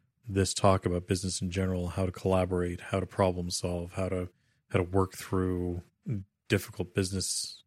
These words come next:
issues. Uh, it was a great talk, fascinating to hear Matt, uh, Matt talk, and he's such a great public speaker. So hopefully, hopefully we get to see him speaking outside of the Santa Fe Symposium.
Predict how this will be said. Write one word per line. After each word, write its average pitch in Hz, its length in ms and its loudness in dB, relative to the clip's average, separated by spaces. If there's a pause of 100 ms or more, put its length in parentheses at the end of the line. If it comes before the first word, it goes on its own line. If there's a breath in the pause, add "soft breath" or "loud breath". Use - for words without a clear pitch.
(160)
issues. 92 540 -2 (560)
Uh, - 140 -8
it 131 140 -2
was 95 140 -2
a 90 260 2 (100)
great 104 340 6
talk, 90 360 -2
fascinating 92 640 2
to 87 60 -2
hear 92 140 -4
Matt, 87 280 -4 (160)
uh, 90 340 -4
Matt 95 220 -8
talk, 90 280 -2
and 90 220 -4 (500)
he's 113 380 -2
such - 200 2
a 92 40 0
great 95 220 2
public 90 220 0
speaker. - 360 -4
So 90 180 -4
hopefully, 95 500 0 (400)
hopefully 104 280 4
we 90 80 0
get 92 120 -4
to - 80 -10
see 92 200 -4
him 90 80 -4
speaking 92 380 -4
outside 90 400 -2
of 87 80 -8
the 87 60 -8
Santa 90 260 -4
Fe 95 140 -2
Symposium. 92 560 -2